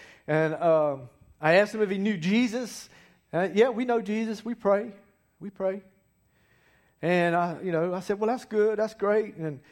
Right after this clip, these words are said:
I say, "Do you go to church?" The next words out of his mouth broke my heart because he said, "No,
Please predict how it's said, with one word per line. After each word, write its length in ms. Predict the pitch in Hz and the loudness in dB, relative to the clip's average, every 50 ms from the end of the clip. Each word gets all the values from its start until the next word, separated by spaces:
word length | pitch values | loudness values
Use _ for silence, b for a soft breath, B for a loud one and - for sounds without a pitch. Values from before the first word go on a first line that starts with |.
| b b b b b | b b b b b
I 60 | 170 | -6
say, 240 | 180 - 208 196 185 | 0 2 2 2 2
"Do 100 | 175 165 | 0 -2
you 140 | 202 196 190 | -4 -2 2
go 160 | 180 214 220 | 4 4 4
to 80 | 226 220 | 2 -2
church?" 520 | 226 - 226 196 151 135 - - - - _ _ _ _ _ _ _ _ _ _ _ _ _ _ _ _ _ _ _ _ _ _ _ _ _ _ _ _ _ _ _ _ _ _ _ _ _ _ _ _ _ _ _ _ _ _ _ _ _ _ _ _ _ _ _ _ _ _ _ _ _ _ _ _ _ _ - | -6 -4 -4 -4 -4 -4 -8 -16 -20 -20 _ _ _ _ _ _ _ _ _ _ _ _ _ _ _ _ _ _ _ _ _ _ _ _ _ _ _ _ _ _ _ _ _ _ _ _ _ _ _ _ _ _ _ _ _ _ _ _ _ _ _ _ _ _ _ _ _ _ _ _ _ _ _ _ _ _ -16
The 80 | - 143 | -8 0
next 320 | 160 180 233 240 202 185 | 4 6 6 6 6 6
words 300 | 220 240 240 240 226 208 | 6 6 6 6 6 6
out 160 | 233 226 226 | 6 6 6
of 40 | 214 | 4
his 120 | 202 185 | 0 0
mouth 400 | 190 220 233 240 240 247 233 240 | 4 4 6 6 4 2 0 0
broke 240 | 170 208 226 233 190 | 4 4 4 4 4
my 120 | 196 185 175 | 2 0 0
heart 460 | 151 185 233 254 233 175 117 - - - _ _ _ _ _ _ _ _ _ _ _ _ _ _ _ _ _ _ _ _ _ _ _ _ _ _ _ _ - | 2 2 0 2 0 -2 -4 -8 -18 -20 _ _ _ _ _ _ _ _ _ _ _ _ _ _ _ _ _ _ _ _ _ _ _ _ _ _ _ _ -6
because 380 | - 175 170 220 220 220 214 202 | -6 -2 4 4 4 4 4 2
he 100 | 226 220 | -2 -2
said, 640 | 220 - 226 202 190 175 160 151 127 127 123 147 - _ _ _ _ _ _ _ _ _ _ _ _ _ _ _ _ _ _ - | 2 4 4 6 6 4 2 2 -2 -8 -16 -20 -20 _ _ _ _ _ _ _ _ _ _ _ _ _ _ _ _ _ _ -10
"No, 300 | 160 165 165 147 120 107 | -4 -2 -2 -2 -2 -4